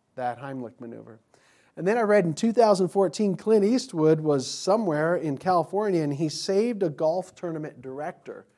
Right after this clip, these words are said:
from choking on this piece of cheese by using the Heimlich maneuver on him.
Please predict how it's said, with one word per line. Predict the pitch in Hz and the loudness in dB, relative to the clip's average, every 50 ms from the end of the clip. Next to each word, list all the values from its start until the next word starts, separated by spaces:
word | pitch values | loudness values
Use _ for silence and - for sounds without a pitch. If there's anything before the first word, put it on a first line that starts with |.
| _ _ _ _ | _ _ _ _
from | _ 151 139 127 | _ -10 -10 -10
choking | - - - 190 196 190 190 - 151 131 131 135 | -8 -4 -2 0 0 0 -2 -4 -6 -4 -4 -2
on | 131 131 127 127 | -2 0 0 0
this | 123 117 - - | 0 -2 -4 -8
piece | - _ - 180 190 165 - 143 | -10 _ -4 -4 -2 -2 -4 -6
of | 113 - | -8 -8
cheese | - - - 220 220 208 170 - 220 254 139 - - - _ _ _ _ _ _ _ _ _ | -10 -8 -2 -2 0 0 0 -2 -6 -8 -10 -10 -14 -18 _ _ _ _ _ _ _ _ _
by | 143 143 | -2 0
using | 147 165 170 151 160 151 151 | 2 2 2 2 0 0 -2
the | 151 139 | -2 -4
Heimlich | - 190 196 208 202 185 151 127 - - | -4 -6 -6 -4 -4 -4 -6 -6 -8 -10
maneuver | 127 120 127 117 110 120 113 101 | -10 -10 -10 -10 -12 -14 -16 -18
on | 98 101 | -20 -20
him. | 95 95 | -20 -20